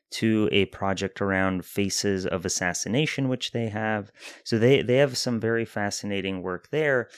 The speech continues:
And obviously there is a, a huge gap in between those two, uh, areas because of what each of those separate podcasts is trying to accomplish. And I guess my hope is that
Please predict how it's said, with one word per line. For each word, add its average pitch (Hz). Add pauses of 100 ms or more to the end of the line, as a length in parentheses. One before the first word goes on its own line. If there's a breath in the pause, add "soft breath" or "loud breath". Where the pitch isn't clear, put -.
(240 loud breath)
And 117
obviously 110
there 98
is 95
a, 98
a 92
huge 95
gap -
in 95
between 95
those 90
two, 95 (340 loud breath)
uh, 95
areas 98
because 101
of 92 (340)
what 104
each 104
of 95
those 95
separate 92
podcasts 95
is 98
trying 90
to -
accomplish. 147 (320 loud breath)
And 123
I 123
guess 127
my 107
hope 104
is 95
that 92